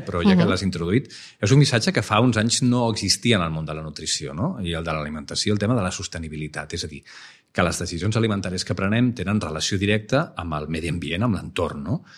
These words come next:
Speaker 1: I ara sí que s'ha posat a dins de l'equació.
Speaker 2: Mhm. Sí, sí, i s'ha posat això, s'ha posat el tema dels determinants de salut, en el qual també, doncs,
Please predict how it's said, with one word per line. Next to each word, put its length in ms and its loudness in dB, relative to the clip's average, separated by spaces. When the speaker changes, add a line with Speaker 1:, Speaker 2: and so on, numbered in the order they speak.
Speaker 1:
I 80 2
ara 140 6
sí 160 2
que 80 -2
s'ha 240 -2
posat 420 2
a 60 0
dins 180 -4
de 60 -6
l'equació. 560 -8
Speaker 2:
Mhm. 300 0
Sí, 240 0
sí, 320 -2
i 420 -4
s'ha 180 -4
posat 260 -2
això, 340 6
s'ha 160 4
posat 260 4
el 120 6
tema 280 4
dels 320 6
determinants 540 2
de 80 -2
salut, 500 4
en 120 0
el 180 2
qual 280 4
també, 420 2
doncs, 600 -2